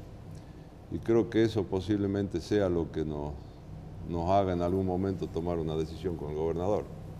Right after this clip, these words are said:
Eh, a mí me gustaría ver y ser parte del funcionamiento de la zona franca.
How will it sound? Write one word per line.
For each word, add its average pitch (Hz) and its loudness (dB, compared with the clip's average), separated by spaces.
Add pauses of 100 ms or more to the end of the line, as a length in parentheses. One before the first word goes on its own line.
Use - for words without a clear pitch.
(720)
Eh, 73 -2 (1500)
a 90 0
mí 98 6
me 95 6
gustaría 92 6
ver 92 6 (320)
y - -6
ser 92 2
parte 95 6
del 82 2
funcionamiento 90 0
de 78 2
la 76 0
zona 85 -4
franca. 87 0